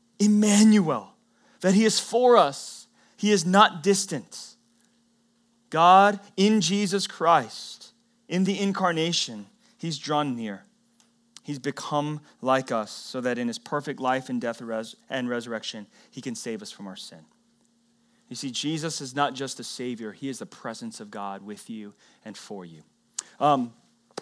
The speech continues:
I, uh, I grew up going on a lot of mission trips. I haven't been on one in a while, but I was always partial to mission trips where they spoke English, okay? And so if I ever went to Africa,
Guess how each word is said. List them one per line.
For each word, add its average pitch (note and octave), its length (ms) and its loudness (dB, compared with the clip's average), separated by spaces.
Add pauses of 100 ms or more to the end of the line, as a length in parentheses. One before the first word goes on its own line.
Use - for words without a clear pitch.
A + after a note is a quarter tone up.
(140)
I, D3+ 380 6
uh, C3+ 300 4 (420)
I D3 80 2
grew G3+ 180 4
up A3 60 2
going G#3 220 4
on F3+ 100 6
a D3 60 4
lot D#3 260 10
of D3 60 2
mission C3+ 280 -4
trips. - 440 -14 (580)
I E3+ 120 2
haven't F#3+ 220 4
been F#3+ 140 6
on F3 160 6
one D#3 200 4
in E3+ 100 -4
a D#3+ 80 0
while, C3 420 4 (220)
but D#3+ 220 6
I F3+ 140 8
was F#3+ 160 4
always F3+ 640 6
partial G#3+ 680 0
to F#3 140 -8
mission D#3 360 -2
trips A#3+ 380 -4 (180)
where D#3+ 180 2
they D#3+ 140 2
spoke D#3+ 480 2
English, B2 520 -8 (100)
okay? A2+ 240 -8 (260)
And C#3 180 0
so C#3+ 300 4
if B2+ 80 0
I D3 80 6
ever D3+ 140 2
went F3 140 2
to D#3 120 0
Africa, D3+ 720 4